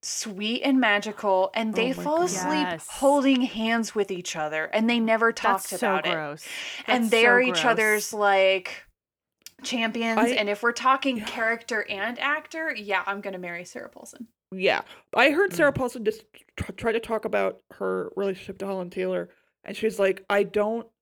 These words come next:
Speaker 2: know that I have the vocabulary or that there even is a vocabulary to explain the love,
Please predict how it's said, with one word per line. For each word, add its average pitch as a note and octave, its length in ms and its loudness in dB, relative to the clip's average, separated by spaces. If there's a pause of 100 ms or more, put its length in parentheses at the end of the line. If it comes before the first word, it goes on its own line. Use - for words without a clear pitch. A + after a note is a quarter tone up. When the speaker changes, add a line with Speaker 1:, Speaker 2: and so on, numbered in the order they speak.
(560)
Speaker 2:
know G3+ 380 2
that G3+ 120 4
I G3+ 100 2
have G3 300 -2
the F#3+ 100 0
vocabulary F#3 1400 -2
or F#3+ 140 -2
that F#3 160 -4
there F#3+ 120 -2
even G3 300 -4
is F#3 160 -10
a G3+ 40 -8
vocabulary F#3+ 680 -6
to - 220 -10
explain F#2 1000 -10 (1300)
the G3 200 -2
love, F#3 680 -2